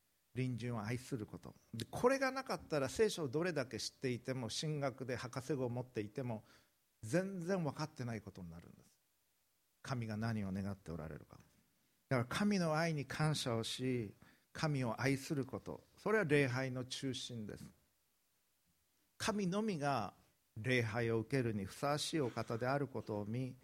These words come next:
神を神として認め、感謝を捧げ、賛美を捧げ、神と共に歩もうとすること、これが中心になります。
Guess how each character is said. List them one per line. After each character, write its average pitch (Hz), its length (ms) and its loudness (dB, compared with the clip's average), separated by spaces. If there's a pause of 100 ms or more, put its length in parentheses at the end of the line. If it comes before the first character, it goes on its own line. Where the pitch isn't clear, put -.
(360)
神 139 320 -2
を 113 60 -4
神 151 320 -6
と 123 160 -8
し - 120 -8
て 127 340 -4 (1120)
認 123 260 -2
め、 127 280 -4 (280)
感 123 240 -2
謝 113 180 -8
を 104 80 -6
捧 120 360 -4
げ、 113 220 -2
賛 123 340 -2
美 110 100 -2
を 104 80 -4
捧 104 340 -10
げ、 110 120 -6
神 123 280 -6
と 107 120 -4
共 131 280 -2
に 131 120 0
歩 123 240 2
も 143 140 4
う 139 40 -2
と - 120 -8
す - 120 -14
る 92 100 -8
こ 85 140 -14
と、 - 180 -14 (440)
こ - 160 -4
れ 208 140 -6
が 208 160 0
中 143 300 0
心 117 360 -2
に 127 240 -4 (380)
な 110 140 0
り 87 80 -6
ま 73 120 -10
す。 - 160 -20